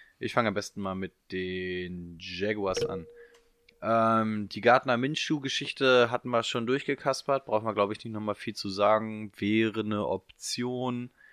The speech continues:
den vielleicht auf die Bank zu setzen oder so, falls ansonsten,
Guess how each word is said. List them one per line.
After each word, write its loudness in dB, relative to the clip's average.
den -2
vielleicht 2
auf -4
die -2
Bank 4
zu -2
setzen -4
oder 2
so, -4
falls 0
ansonsten, -8